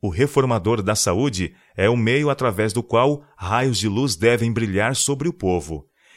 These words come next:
Ele deve ser a melhor publicação sobre saúde de nosso país. Precisa ser adaptado às necessidades do povo comum,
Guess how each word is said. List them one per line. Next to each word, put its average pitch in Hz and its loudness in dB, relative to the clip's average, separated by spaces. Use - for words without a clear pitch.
Ele 120 2
deve 117 0
ser 120 2
a 123 0
melhor 113 2
publicação 147 0
sobre 147 0
saúde 156 0
de 117 0
nosso 123 0
país. 82 -4
Precisa 113 -2
ser 107 0
adaptado 113 0
às 101 -2
necessidades 101 -2
do 101 -2
povo 113 -4
comum, 120 -2